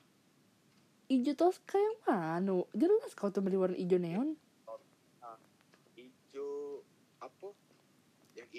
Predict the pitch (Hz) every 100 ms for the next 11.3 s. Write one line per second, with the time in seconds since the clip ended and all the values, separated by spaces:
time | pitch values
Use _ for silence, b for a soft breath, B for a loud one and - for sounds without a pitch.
0 | 123 139 143 139 - - - - 180 -
1 | 220 254 233 247 269 302 294 220 233 269
2 | 226 180 165 165 175 - _ _ _ _
3 | _ _ - 123 104 113 123 123 131 107
4 | 87 98 - 101 - - - 110 - _
5 | _ _ _ _ _ _ _ _ - 269
6 | 294 285 285 - _ 247 269 202 175 -
7 | _ _ _ _ _ _ _ _ - -
8 | 120 120 - - 117 - 156 123 - -
9 | 143 - 131 113 - _ 165 156 123 156
10 | 175 156 - 127 127 - 165 _ 135 -
11 | 135 -